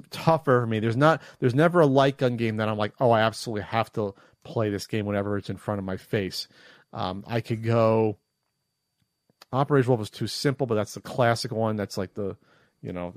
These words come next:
almost prototypical one you think of. Uh, I, I love Terminator two. That could be up there, uh, for me.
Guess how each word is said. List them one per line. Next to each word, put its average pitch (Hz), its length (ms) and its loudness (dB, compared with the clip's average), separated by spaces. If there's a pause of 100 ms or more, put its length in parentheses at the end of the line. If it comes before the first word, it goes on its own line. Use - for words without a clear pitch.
almost 107 260 -12
prototypical 110 680 -4
one 101 320 -2
you 104 120 -8
think 101 280 -6
of. 92 220 -4 (400)
Uh, 107 260 2
I, 123 120 4
I 135 220 2
love 127 300 4
Terminator 127 400 2
two. 165 360 4 (1300)
That 117 200 2
could 120 120 0
be 123 140 6
up 127 160 2
there, 156 300 4
uh, 147 140 4
for 160 140 0
me. 170 260 0